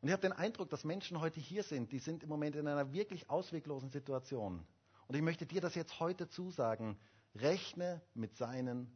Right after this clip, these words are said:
Wundern. Das ist Ostern. Rechne mit seinen Wundern. Der Auferstandene begegnet Menschen und er möchte jedem von uns ganz persönlich begegnen. Und die Frage ist, weißt du um die Auswirkungen der Auferstehung in deinem Leben?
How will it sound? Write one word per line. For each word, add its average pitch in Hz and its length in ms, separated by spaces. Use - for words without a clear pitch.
Wundern. 90 440
Das 135 200
ist - 140
Ostern. 90 480
Rechne 156 540
mit 127 160
seinen 117 380
Wundern. 98 500
Der 131 140
Auferstandene 170 920
begegnet 147 640
Menschen 117 580
und 123 120
er 131 60
möchte 127 260
jedem 135 300
von 135 140
uns 127 180
ganz 131 240
persönlich 117 500
begegnen. 98 680
Und 117 140
die 123 60
Frage 156 380
ist, 156 340
weißt 139 280
du 143 60
um 131 80
die 120 240
Auswirkungen 139 720
der 117 180
Auferstehung 131 540
in 123 120
deinem 123 280
Leben? 104 460